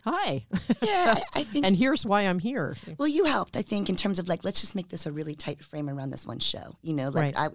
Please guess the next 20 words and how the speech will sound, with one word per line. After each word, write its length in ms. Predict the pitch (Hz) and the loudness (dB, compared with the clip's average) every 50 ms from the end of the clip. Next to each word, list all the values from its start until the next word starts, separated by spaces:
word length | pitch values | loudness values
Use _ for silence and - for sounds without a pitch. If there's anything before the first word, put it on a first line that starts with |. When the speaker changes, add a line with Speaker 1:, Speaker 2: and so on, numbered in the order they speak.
| - - | -4 -6
Speaker 2:
I, 40 | 127 | -6
I 20 | |
could 180 | 127 - - 143 | -6 -8 -10 -12
have 80 | 120 - | -12 -10
gone 140 | - 120 | -10 -12
to 60 | 113 - | -10 -12
the 80 | - 143 | -10 -10
festival 420 | - 175 170 - 147 139 139 139 | -8 -8 -6 -6 -8 -8 -8 -8
with 160 | 139 143 139 | -10 -10 -10
him. 240 | - 143 117 117 117 | -10 -10 -8 -8 -10
I 60 | 117 | -12
could 200 | - - - - | -12 -12 -12 -12
have 100 | - - - | -12 -14 -14
gone 140 | 92 - | -14 -12
camping 340 | - - 185 180 180 - 135 | -10 -8 -8 -8 -8 -8 -10
with 140 | 139 - - | -10 -8 -6
him, 120 | - 139 127 - | -6 -6 -6 -4
you 100 | 151 147 | -4 -4
know. 120 | 131 127 | -4 -4
Speaker 1:
Yeah. 60 | 135 | -6